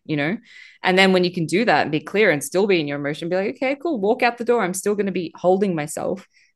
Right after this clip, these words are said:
That's when you start to see guys who can hold it for you. And so, like, it took me four years of holding my own shit to be able to see a guy who was, like, capable of seeing me in this emotional chaos, and it, he didn't take it personally.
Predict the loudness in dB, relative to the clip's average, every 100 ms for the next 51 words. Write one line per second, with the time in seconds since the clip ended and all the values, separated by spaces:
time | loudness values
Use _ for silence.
0 | 0 0 0 -2 -2 0 0 0 0 -2
1 | 0 2 0 -2 -6 -6 -6 -2 -2 -4
2 | -6 -8 -6 -6 -2 0 0 -2 -20 -20
3 | _ _ 0 0 0 -2 -2 -4 2 4
4 | 4 4 6 6 2 0 0 2 -2 -2
5 | -4 -4 -4 0 0 0 -4 -2 0 2
6 | 0 0 -2 -4 -4 -4 -4 -4 -6 -2
7 | -2 -2 -6 -6 -6 -2 0 2 2 0
8 | -2 -6 -4 -4 -6 -10 -2 0 0 -2
9 | -2 -2 0 0 0 -2 -2 -4 -4 -2
10 | -2 -2 -10 -12 -12